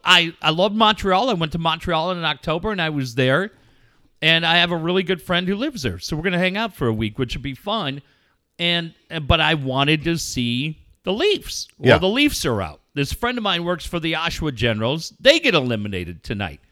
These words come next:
Speaker 1: Now, Vlad Junior gets called up on
Speaker 2: That's cool.
Speaker 1: Friday, and that's my question for you.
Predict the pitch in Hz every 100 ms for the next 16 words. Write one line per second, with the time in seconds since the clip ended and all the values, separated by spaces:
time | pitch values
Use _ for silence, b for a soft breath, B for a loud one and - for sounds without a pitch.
0 | _ _ _ _ - 151 160 151 131 196
1 | 240 196 214 214 190 156 151 - - 160
2 | 160 147 - 139 123 - 143 135 135 175
3 | 233 _ _ - 165 190 202 - 208 208
4 | - 202 - 135 101 101 76 -